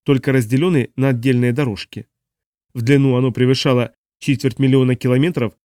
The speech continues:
а в толщину было не более десяти метров, как двухэтажное здание.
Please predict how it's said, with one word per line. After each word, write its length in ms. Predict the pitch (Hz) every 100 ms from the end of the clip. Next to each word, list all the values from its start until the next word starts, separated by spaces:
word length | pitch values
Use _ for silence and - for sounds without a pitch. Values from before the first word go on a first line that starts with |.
| _ _
а 100 | 135
в 60 | 127
толщину 480 | 143 131 - 165 196
было 280 | 131 156 139
не 140 | 135
более 300 | 127 165 131
десяти 380 | 117 - 120 170
метров, 360 | 147 117 113 - _ -
как 180 | 135
двухэтажное 640 | 117 131 143 139 123 120 147
здание. 460 | 135 110 98 98